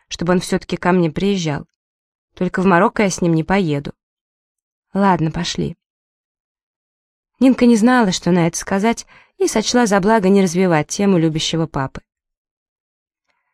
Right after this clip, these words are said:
Да, вообще-то она собиралась в квартал Бабур, примыкающий к Море. Он нравился ей больше всех других кварталов Парижа. Особенно площадь перед центром Помпиду. Там можно было сидеть прямо на камнях,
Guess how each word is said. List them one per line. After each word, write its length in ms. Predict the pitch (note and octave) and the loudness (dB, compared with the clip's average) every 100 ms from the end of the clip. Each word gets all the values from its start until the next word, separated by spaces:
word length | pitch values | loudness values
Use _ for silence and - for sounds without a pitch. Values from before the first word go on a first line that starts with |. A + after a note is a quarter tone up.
| _ | _
Да, 220 | - C4+ A3+ | 0 2 4
вообще-то 360 | F#3 - A3+ | 2 0 2
она 160 | G3 F#3+ | 2 2
собиралась 580 | - E3+ G#3 G#3 G3 - _ _ | 0 0 2 2 0 -8 _ _
в 100 | - | -6
квартал 420 | G3 F#3+ G#3+ G3+ | -2 0 2 2
Бабур, 420 | F#3+ G#3 A3 A#3 - _ - | 2 0 0 -2 -4 _ -2
примыкающий 600 | F3 F3+ F3 E3 - E3+ | 2 2 2 0 -2 -4
к 60 | |
Море. 360 | F3+ F#3 E3 D3 _ _ _ _ _ | 0 0 -2 -8 _ _ _ _ _
Он 140 | C4+ | 2
нравился 400 | B3 A3+ A3+ - | 4 4 2 0
ей 40 | F#3 | -2
больше 280 | F#3+ - | -2 -2
всех 280 | F3+ - A#3+ | -4 0 0
других 300 | F3+ F3+ D#3+ | 0 -2 -2
кварталов 500 | - E3 E3+ D#3 D3+ | -2 -2 0 -2 -4
Парижа. 420 | - F3+ D#3 D3 - _ _ _ _ _ _ | -4 -2 -2 -6 -14 _ _ _ _ _ _
Особенно 380 | A3 E4+ C#4+ A3 | -4 2 4 4
площадь 440 | G3+ A#3 - F#3+ | 2 2 2 -4
перед 220 | - E3 | -4 -4
центром 380 | - F#3+ F3+ F3 | -2 0 2 0
Помпиду. 600 | - F3 D#3+ F#3+ D3+ D3 _ _ _ _ _ _ | 0 -2 0 -4 -4 -8 _ _ _ _ _ _
Там 160 | - F4+ | 0 4
можно 260 | C4+ B3+ B3 | 6 6 6
было 160 | A3 | 4
сидеть 500 | G#3 G3 E3 G3+ A3 | 2 -2 0 0 0
прямо 260 | - F#3 F#3 | 0 2 2
на 100 | F3 | 0
камнях, 500 | - F3+ F3 E3 | 0 0 0 -2